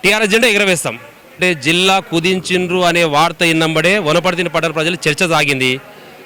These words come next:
లోన ఉద్రేకంగా ఉన్నారు. మీరు నిజంగా జీవో కాపీ తీసుకొచ్చిండ్రు అనుకో, కాంగ్రెస్ నాయకులను అనుకో, కాంగ్రెస్ నాయకులు అంటే వాళ్ళ పాపం, వాళ్ళ చిన్నోళ్ళు, వాళ్ళు ఏం చేయలేరు. కానీ ఎమ్మెల్యేలను ఉరికించి, ఉరికించి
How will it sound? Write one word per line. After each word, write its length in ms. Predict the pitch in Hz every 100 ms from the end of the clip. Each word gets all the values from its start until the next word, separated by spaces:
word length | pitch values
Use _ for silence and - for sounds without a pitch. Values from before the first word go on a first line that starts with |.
| - - - -
లోన 540 | 110 156 202 214 226 220 - 139
ఉద్రేకంగా 500 | 143 190 202 208 196
ఉన్నారు. 380 | 180 165 156 170 - - - - - -
మీరు 160 | 151 180
నిజంగా 400 | 180 214 233 240
జీవో 320 | 180 220 220
కాపీ 320 | 208 214 202
తీసుకొచ్చిండ్రు 540 | 190 202 220 196 202
అనుకో, 460 | 196 180 180 180 175 - - - - - - - -
కాంగ్రెస్ 540 | 156 190 220 220 208 196
నాయకులను 520 | 196 208 190 208 208
అనుకో, 240 | 196 196
కాంగ్రెస్ 380 | 190 190 208 185
నాయకులు 280 | 208 202 202
అంటే 140 | 202
వాళ్ళ 200 | 202 202
పాపం, 300 | 170 196 196
వాళ్ళ 200 | 185 190 -
చిన్నోళ్ళు, 260 | 196 202 196
వాళ్ళు 200 | 180 185
ఏం 80 |
చేయలేరు. 180 | 180 175
కానీ 140 | 185 180
ఎమ్మెల్యేలను 600 | 190 214 208 196 190 180 - - - - -
ఉరికించి, 440 | 143 185 226 208
ఉరికించి 640 | 226 202 190 214 196 208